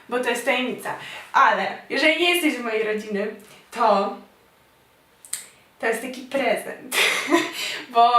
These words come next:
każdy członek mojej rodziny i każdy znajomy, e, dostaje ode mnie te pierniki, a ty jako daleki widz <laughs> możesz dzięki temu przepisowi zrobić sobie własne pierniki, e, a la ja, e, i pomyśleć, że są ode mnie,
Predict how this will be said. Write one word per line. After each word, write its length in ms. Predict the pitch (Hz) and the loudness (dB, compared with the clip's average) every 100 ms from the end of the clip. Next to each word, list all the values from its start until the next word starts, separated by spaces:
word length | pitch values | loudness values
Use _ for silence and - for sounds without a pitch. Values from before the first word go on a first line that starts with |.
| - - | 2 -2
każdy 640 | - 262 277 254 277 254 - | 0 2 2 0 2 4 2
członek 320 | - 233 233 240 | 2 2 2 4
mojej 240 | 226 226 | 4 4
rodziny 260 | 233 247 226 | 2 -4 -2
i 160 | - | -2
każdy 400 | - 233 233 233 | 0 0 0 -8
znajomy, 400 | 226 220 208 247 - - - - - | -2 0 0 -2 -6 -14 -18 -14 0
e, 160 | 226 | 2
dostaje 380 | 240 277 381 392 | 2 2 4 4
ode 200 | 311 226 | 4 0
mnie 120 | 233 | -2
te 100 | 240 | -6
pierniki, 600 | - 220 208 208 202 - | -6 -6 -4 -6 -8 -4
a 100 | 220 | -4
ty 240 | 220 240 214 | -4 0 4
jako 560 | 214 208 - 208 208 208 - - - | 4 4 0 2 2 2 -6 -16 -14
daleki 560 | 214 233 233 226 254 247 | 2 4 4 0 -4 -4
widz 380 | 254 254 - 359 277 285 254 | -2 0 2 2 2 2 -2
<laughs> 380 | - - - - | -6 -14 -14 0
możesz 460 | 226 233 226 226 | 4 6 6 4
dzięki 220 | 233 240 - | 0 -8 -2
temu 220 | 233 226 | 2 2
przepisowi 600 | - - 254 254 240 254 | 2 -4 -2 0 0 0
zrobić 380 | 254 247 220 220 | 0 2 0 -4
sobie 240 | - 208 220 | -6 -2 2
własne 400 | 240 269 269 226 | 4 4 0 -4
pierniki, 760 | 233 214 233 233 220 214 214 - - - - | -2 -4 -6 -10 -10 -10 -10 -12 -14 -14 -8
e, 180 | - 208 | 2 4
a 140 | - 214 | 6 4
la 140 | 214 | 4
ja, 360 | 214 226 381 403 - - - - | 4 6 4 2 -6 -18 -20 -6
e, 300 | 214 240 - | 0 0 0
i 360 | - 247 254 262 | -4 -4 -4 -2
pomyśleć, 520 | 277 262 269 277 247 | -2 0 -2 -4 -4
że 80 | 240 | -6
są 240 | 247 214 | -4 -4
ode 300 | 233 226 202 | -2 0 0
mnie, 280 | 190 196 196 | -2 -4 -6